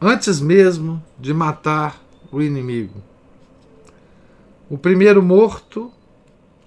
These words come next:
é ele mesmo. Mata-se com o punhal do ódio. Um João, primeira carta de São João,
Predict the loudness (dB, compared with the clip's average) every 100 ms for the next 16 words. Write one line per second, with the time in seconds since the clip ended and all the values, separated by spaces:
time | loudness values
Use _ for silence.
0 | _ -6 -2 0 0 -2 0 0 -2 -8
1 | -14 -18 _ _ _ _ _ _ _ _
2 | _ _ _ _ _ _ _ _ -8 -2
3 | 0 0 0 -2 -4 -8 -8 -10 _ _
4 | _ _ _ _ _ _ -6 -4 -4 -4
5 | -4 -2 0 0 -2 -8 -8 -8 -8 -6
6 | -2 -2 -4 -8 -10 -12 _ _ _ _
7 | _ _ _ _ _ _ _ _ _ _
8 | _ _ _ _ _ _ _ _ _ _
9 | -8 -4 -2 0 -2 -2 -8 -16 _ _
10 | _ _ _ _ _ _ _ _ -12 -6
11 | -4 -2 -4 -6 -10 -14 -16 -20 _ _
12 | -16 -12 -8 -8 -8